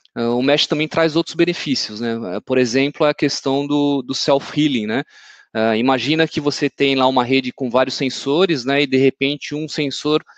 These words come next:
falha, né, automaticamente a rede vai se readaptar de maneira que,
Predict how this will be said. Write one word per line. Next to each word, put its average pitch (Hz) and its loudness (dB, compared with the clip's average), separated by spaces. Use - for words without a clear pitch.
falha, 110 2
né, 120 -2
automaticamente 156 0
a 156 0
rede 147 0
vai 139 2
se 143 -2
readaptar 151 0
de 160 -8
maneira 147 -2
que, 170 -12